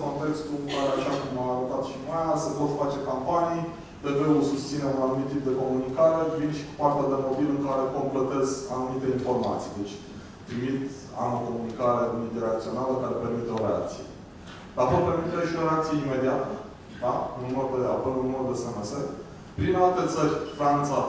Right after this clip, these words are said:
state, s-a introdus aceste coduri de bară care se afișează în timpul emisiunii, pentru ca tu doar să le scanezi cu telefonul mobil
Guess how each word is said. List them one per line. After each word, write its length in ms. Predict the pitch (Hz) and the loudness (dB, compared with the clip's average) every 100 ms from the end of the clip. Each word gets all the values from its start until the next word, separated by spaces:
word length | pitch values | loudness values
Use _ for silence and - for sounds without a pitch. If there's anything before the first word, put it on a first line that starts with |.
| - | -2
state, 300 | - 135 - 117 | 2 2 2 0
s-a 100 | 127 123 | 0 -2
introdus 280 | 120 127 - | -2 -2 -2
aceste 340 | 123 127 127 127 | -2 -2 -4 -4
coduri 320 | 131 127 117 | -2 -2 -2
de 60 | 117 117 | -2 0
bară 240 | 117 110 - - - - - - - - - - | 0 0 -2 -8 -14 -16 -18 -18 -18 -18 -18 -6
care 160 | - - | -4 0
se 60 | - | 0
afișează 440 | - 113 151 151 | -2 2 2 4
în 100 | 143 135 | 2 0
timpul 260 | 143 131 127 | -2 2 2
emisiunii, 480 | 117 - 127 117 - | 2 -2 -4 -4 -4
pentru 200 | - - - | -4 -4 -2
ca 60 | 107 | -2
tu 60 | 127 123 | 0 2
doar 140 | 123 | 2
să 60 | 120 | 2
le 100 | 117 113 | -2 -4
scanezi 340 | 117 110 - | -4 -6 -6
cu 60 | - | -8
telefonul 460 | 113 110 110 110 110 | -6 -4 -4 -4 -4
mobil 220 | 107 107 | -2 -2